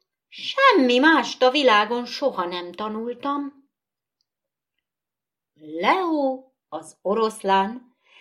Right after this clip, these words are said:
erre elment és összeszedett egy csomó iskoláskönyvet és egy nagy palatáblát, és más egyebet,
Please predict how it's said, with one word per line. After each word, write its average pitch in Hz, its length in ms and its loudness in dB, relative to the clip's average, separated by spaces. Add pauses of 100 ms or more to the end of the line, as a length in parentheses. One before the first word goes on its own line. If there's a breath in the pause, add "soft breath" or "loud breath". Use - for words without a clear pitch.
(240 soft breath)
erre 196 600 0
elment 247 720 2
és 160 400 -12
összeszedett 226 920 0
egy - 160 -12
csomó 165 480 -8
iskoláskönyvet 185 1120 -6 (160)
és 233 300 -2
egy 202 180 2
nagy 170 220 -6
palatáblát, 190 880 -2 (400)
és 170 300 -4
más 208 300 -2
egyebet, 165 520 -6